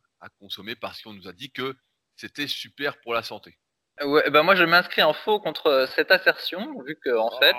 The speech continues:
Speaker 2: euh, il n'y a pas besoin de manger, euh, des laitages, euh, quelle que soit leur, euh, leur forme. Euh, on a souvent mis en avant les laitages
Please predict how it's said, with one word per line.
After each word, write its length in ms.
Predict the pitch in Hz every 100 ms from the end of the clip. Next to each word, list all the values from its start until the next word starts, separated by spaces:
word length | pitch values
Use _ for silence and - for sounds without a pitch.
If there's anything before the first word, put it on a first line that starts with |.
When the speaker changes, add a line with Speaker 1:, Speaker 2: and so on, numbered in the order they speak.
| 127
Speaker 2:
euh, 400 | 120 113 110 107
il 60 |
n'y 60 | 123
a 80 | 120
pas 240 | - 190
besoin 640 | 180 165 143 127 135 156 160
de 160 | 139
manger, 560 | 127 131 131 120 139 143
euh, 340 | 107 107 104 107
des 100 | 135
laitages, 540 | 135 131 127 135 131
euh, 140 | 113 101
quelle 180 | - 151
que 80 | 143
soit 260 | 143 - 139
leur, 200 | 120 110
euh, 140 | 101
leur 200 | 98 113 -
forme. 360 | 117 156 202 220 - _ _ -
Euh, 60 | 104 104
on 60 |
a 100 | 107
souvent 260 | - 170 156
mis 100 | 143
en 100 | 131
avant 180 | 131 135
les 100 | 127
laitages 420 | 120 - 135